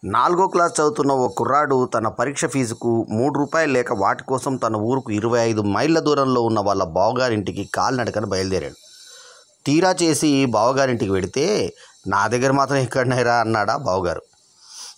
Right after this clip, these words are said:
చేసే ఏముందనుకుంటూ కాళ్ళు ఈడ్చుకుంటూ ఇరవై ఐదు మైళ్ళు తిరిగి నడుచుకుంటూ ఇంటికి వచ్చేశాడు. ఆ కుర్రాడు ఆ పరిస్థితికి తల్లడిల్లిపోయినటువంటి అతని తల్లి తన పెళ్లినాటి పట్టుచీరను అమ్మి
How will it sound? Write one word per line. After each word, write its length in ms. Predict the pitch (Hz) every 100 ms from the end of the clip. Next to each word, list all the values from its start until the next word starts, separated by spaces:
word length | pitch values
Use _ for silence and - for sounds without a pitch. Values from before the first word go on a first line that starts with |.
| - 135
చేసే 280 | 143 151
ఏముందనుకుంటూ 600 | 147 143 135 131 120 120 143
కాళ్ళు 300 | 117 123 135
ఈడ్చుకుంటూ 400 | 117 131 120 135
ఇరవై 280 | 117 120
ఐదు 260 | 120 117 117
మైళ్ళు 360 | 104 113 135 135
తిరిగి 340 | - 143 156
నడుచుకుంటూ 500 | 135 113 120 117 120
ఇంటికి 260 | 110 - 98
వచ్చేశాడు. 420 | 87 87 71 - - - - _ _ _ - 87
ఆ 140 | 113
కుర్రాడు 540 | 120 123 127 127 135
ఆ 80 | 131
పరిస్థితికి 560 | - 104 104 120 113 110
తల్లడిల్లిపోయినటువంటి 1080 | - 107 110 104 98 101 95 90 95 87 92
అతని 260 | 87 85 -
తల్లి 260 | 98 110 107 _ _ _ _ -
తన 140 | 95 101
పెళ్లినాటి 680 | - 95 110 110 - 87 80 90
పట్టుచీరను 500 | 87 - 117 104 87
అమ్మి 380 | 110 147 196